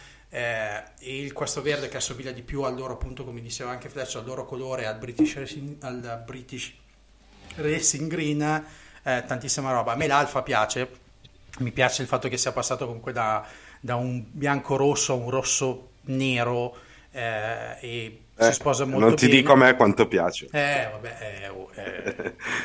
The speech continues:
Speaker 2: <laughs>
Speaker 1: Però non, non hai detto la Williams tra le tue preferite, mi pare, quindi non credo sia solo questione di, di
Speaker 2: No,
Speaker 1: abbinamento
Speaker 2: però,
Speaker 1: col nero.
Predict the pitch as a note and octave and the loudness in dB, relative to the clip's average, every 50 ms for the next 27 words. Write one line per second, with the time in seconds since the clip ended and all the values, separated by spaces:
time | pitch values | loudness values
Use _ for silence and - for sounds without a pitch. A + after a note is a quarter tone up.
0 | - - - - - G#2+ - - - - - - - D3 D#3 F3 F#3 F3 D#3+ D3+ | -8 -12 -12 -6 -2 -2 -2 -2 -6 -12 -8 0 4 6 8 8 8 6 6 6
1 | D#3+ E3 E3+ F3 F3 E3+ F#3 G3 F#3+ - D#3+ E3 D#3+ D3+ D3+ D3 C#3 C3 C#3 C3 | 6 8 10 10 10 12 12 12 12 12 10 10 10 10 10 8 4 4 2 2
2 | C3+ - - C3 A#2+ B2+ A#2+ - C3 A#2 - A#2+ A#2 - C3 A#2 A#2 A2 G#2 - | 2 2 2 0 0 -2 -2 -4 -4 -2 -2 -2 -2 -2 -4 -6 -6 -8 -8 -8
3 | A2+ G2+ G2+ A2 G#2+ G#2 - A2+ G#2 G2+ G2+ G#2 F#2+ A#2+ A2+ A2 G#2 A2 G#2 G2+ | -6 -8 -6 -8 -10 -6 -2 0 0 0 0 -2 -4 -8 -8 -8 -8 -8 -8 -8
4 | G2+ G#2 A2 A2+ A#2 A#2 - C#3 B2+ C3 B2 - C#3+ A2 - C#3 C3 B2+ C3+ C3+ | -8 -10 -12 -12 -12 -8 -6 -4 -4 -4 -4 -4 -4 -4 -4 -4 -4 -4 -4 -4
5 | - - C#3 C3 C3 C3 B2+ C3 B2 A2+ A2+ A2+ A2 - - - - - - A#2+ | -4 -2 -2 0 0 -2 -2 -4 -8 -8 -8 -10 -12 -14 -16 -16 -16 -8 -4 0
6 | C3 A2+ B2 B2 B2 C#3 C#3 B2 C3+ C#3+ C#3+ E3 - - D3 C#3 C#3 C3 C3 B2+ | 6 10 10 10 10 10 10 12 12 12 10 8 6 4 2 2 2 0 0 0
7 | B2+ B2 C3 D#3+ - - | 0 0 0 -2 -4 -6